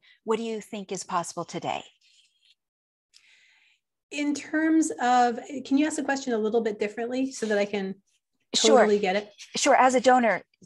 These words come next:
Speaker 1: do I have input on how much and where the money is spent?
Speaker 2: Oh, of-, yes, yes. Well, if it's, okay, I see what you're saying.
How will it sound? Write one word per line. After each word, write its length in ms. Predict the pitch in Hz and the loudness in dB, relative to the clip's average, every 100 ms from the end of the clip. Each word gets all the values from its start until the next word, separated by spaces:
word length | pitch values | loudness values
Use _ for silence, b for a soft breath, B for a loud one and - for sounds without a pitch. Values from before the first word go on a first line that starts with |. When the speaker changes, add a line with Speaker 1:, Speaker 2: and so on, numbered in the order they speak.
| _ _ _ - | _ _ _ -2
Speaker 1:
do 140 | 254 | 2
I 100 | 247 | 2
have 300 | 254 277 302 - | 2 2 2 0
input 400 | 254 254 233 202 | -4 -4 -4 -6
on 100 | 202 | -6
how 240 | 196 247 247 | -8 -6 -4
much 480 | 233 175 - - - | -2 -2 -4 -10 -12
and 160 | 208 190 | -14 -10
where 240 | 190 190 | -6 -6
the 80 | 190 | -6
money 320 | 180 175 165 | -6 -6 -8
is 100 | 135 | -8
spent? 520 | - 151 120 - - - _ _ _ _ _ - | -8 -6 -8 -10 -20 -20 _ _ _ _ _ -2
Speaker 2:
Oh, 220 | 262 277 | 2 4
of-, 160 | 185 - - | 2 -2 -8
yes, 500 | 185 185 - - - _ | -4 -4 -6 -14 -16 _
yes. 420 | - 185 - - - b b b b | -4 -4 -4 -16 -18 b b b b
Well, 140 | 233 220 | 4 4
if 160 | 226 | 6
it's, 220 | 240 240 - _ - - | 2 0 -10 _ -20 0
okay, 260 | 262 208 165 | 0 2 -2
I 140 | 214 233 | 0 0
see 240 | - 226 | 0 0
what 100 | 196 | 2
you're 120 | 190 | 0
saying. 340 | 190 175 151 | -4 -8 -10